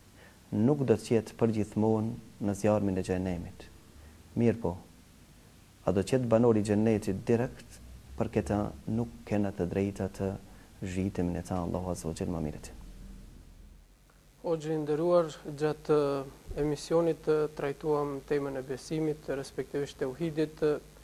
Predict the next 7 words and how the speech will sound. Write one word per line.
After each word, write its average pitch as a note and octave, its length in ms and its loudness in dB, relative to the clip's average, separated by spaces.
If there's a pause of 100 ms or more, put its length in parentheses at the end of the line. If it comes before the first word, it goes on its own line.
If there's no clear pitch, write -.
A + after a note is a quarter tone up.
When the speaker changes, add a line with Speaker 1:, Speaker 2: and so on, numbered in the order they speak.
(240)
Speaker 2:
biseduam D3 680 0
për C#3+ 300 -2
rëndësinë C#3+ 380 -4
e C3+ 40 -8
shahadetit, C#3+ 720 -6
eh, C#3 120 -6 (1300)
atëherë D#3 580 2